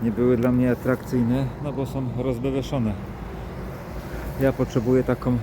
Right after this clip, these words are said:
takie pałki, które są solidne. O, jak to aż wyszczela. Popatrzcie, ile z tego się produkuje.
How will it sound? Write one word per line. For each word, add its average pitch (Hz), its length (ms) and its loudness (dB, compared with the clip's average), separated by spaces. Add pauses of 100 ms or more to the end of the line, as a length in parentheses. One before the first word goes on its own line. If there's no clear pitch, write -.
(640)
takie 135 260 -6
pałki, 139 340 2
które 123 260 0
są 123 220 0
solidne. 131 520 0
O, 131 380 4
jak 104 180 -4
to 117 180 -4 (400)
aż 113 260 0
wyszczela. 120 760 2 (1080)
Popatrzcie, 123 680 -2 (920)
ile 123 200 4
z - 100 -8
tego 117 260 0
się 120 160 -4
produkuje. 113 680 0